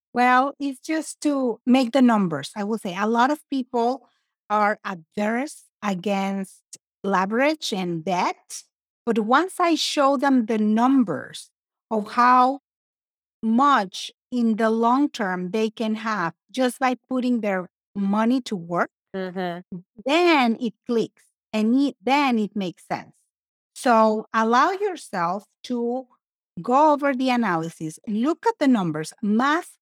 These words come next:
Speaker 1: doesn't lie. Hard numbers are hard numbers.
Speaker 2: Math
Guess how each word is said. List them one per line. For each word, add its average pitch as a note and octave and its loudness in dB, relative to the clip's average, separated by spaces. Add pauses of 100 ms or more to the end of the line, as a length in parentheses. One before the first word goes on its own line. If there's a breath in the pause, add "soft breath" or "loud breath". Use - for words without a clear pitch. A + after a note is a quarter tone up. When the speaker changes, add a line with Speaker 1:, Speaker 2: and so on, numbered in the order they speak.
(280)
Speaker 1:
doesn't A3+ -2
lie. E3+ -6 (760)
Hard C#4 6
numbers B3+ 2
are E3+ -4
hard A#3 -2
numbers. E3+ -10 (260)
Speaker 2:
Math G3+ 0